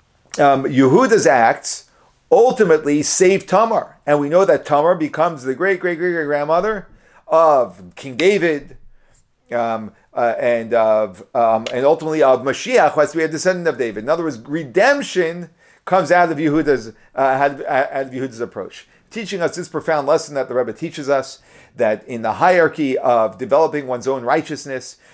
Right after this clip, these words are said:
or, uh, versus, um, helping a fellow Jew, um, in any shape, whether it's in, wh-, whether it's, um, um, helping them, uh, for their phys-, with their physical needs or with their spiritual needs, what always takes precedence is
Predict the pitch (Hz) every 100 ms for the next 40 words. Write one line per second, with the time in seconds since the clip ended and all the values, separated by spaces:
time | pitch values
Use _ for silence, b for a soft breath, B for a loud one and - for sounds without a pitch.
0 | b - 123 123 120 113 113 101 170 175
1 | 151 117 95 - b _ 113 113 113 139
2 | 156 151 117 - 147 135 120 120 156 143
3 | 95 b b b b _ - 113 110 135
4 | 143 170 160 120 151 127 139 127 120 120
5 | 127 123 123 - 127 131 123 117 - 127
6 | 110 110 113 110 110 139 147 139 123 113
7 | b b 117 113 113 - 120 110 160 180
8 | - 147 127 113 160 175 160 151 139 131
9 | 110 113 120 135 110 - 143 131 104 104
10 | 139 180 - - b b b - 104 135
11 | 139 160 156 123 - 139 147 143 131 123
12 | - - 127 123 117 107